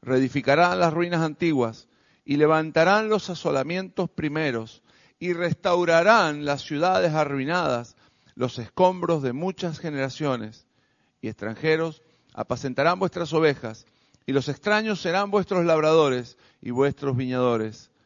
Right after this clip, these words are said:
Y vosotros seréis llamados sacerdotes de Jehová, ministros de nuestro, de nuestro Dios seréis llamados. Comeréis la riqueza de las naciones,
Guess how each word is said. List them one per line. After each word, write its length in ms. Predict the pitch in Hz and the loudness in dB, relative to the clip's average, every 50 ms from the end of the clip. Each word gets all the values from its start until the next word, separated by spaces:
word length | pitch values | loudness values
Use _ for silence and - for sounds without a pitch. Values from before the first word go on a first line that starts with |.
| _ _ _ _ _ _ _ _ _ _ _ _ _ | _ _ _ _ _ _ _ _ _ _ _ _ _
Y 60 | - 107 | -4 -2
vosotros 460 | 113 113 110 147 156 151 160 156 - | 0 0 2 2 2 2 0 -4 -2
seréis 260 | 156 139 143 151 139 | 0 2 2 2 2
llamados 480 | 147 135 135 147 151 151 151 160 143 - | 0 0 0 0 0 0 0 -2 -4 -4
sacerdotes 680 | - 139 123 - 135 113 117 143 156 151 - 156 135 | -8 -10 -8 -8 -8 -6 -4 -4 -4 -4 -4 -8 -8
de 120 | 139 131 | -8 -8
Jehová, 340 | - 143 143 151 151 135 120 _ _ _ _ _ _ | -6 -4 -2 -2 -2 -2 -4 _ _ _ _ _ _
ministros 800 | - 127 139 143 151 165 185 208 202 170 - _ - 135 123 123 | -10 -6 -6 -4 -4 -4 -4 -4 -6 -6 -8 _ -10 -8 -8 -6
de 100 | 120 127 | -6 -8
nuestro, 540 | 123 135 139 143 139 _ - 139 135 120 - _ _ _ _ _ _ _ _ _ _ _ _ _ _ _ _ | -6 -6 -8 -8 -8 _ -8 -6 -6 -6 -8 _ _ _ _ _ _ _ _ _ _ _ _ _ _ _ _
de 140 | - 131 135 | -4 -4 -2
nuestro 360 | 147 156 165 160 - 160 139 | -2 -2 -4 -4 -4 -4 -4
Dios 280 | 139 151 147 143 131 - | -2 0 -2 -2 -2 -4
seréis 280 | - 131 131 139 131 | -4 -2 -2 -2 -2
llamados. 560 | 123 143 135 147 139 123 113 110 107 110 _ _ _ _ _ _ _ _ _ | -2 -4 -2 0 0 0 -2 -4 -6 -12 _ _ _ _ _ _ _ _ _
Comeréis 420 | - 143 139 139 147 160 190 202 202 | -2 0 0 2 2 2 2 2 4
la 140 | 208 190 | 2 2
riqueza 480 | 175 170 160 - - 185 180 - 196 180 | 2 0 -6 -6 -6 -6 -4 0 2 2
de 80 | 180 175 | 2 2
las 140 | 165 156 | 0 -2
naciones, 680 | 151 143 143 - - 185 175 151 131 117 117 117 - | -4 -6 -8 -8 -8 -8 -6 -6 -6 -8 -10 -12 -16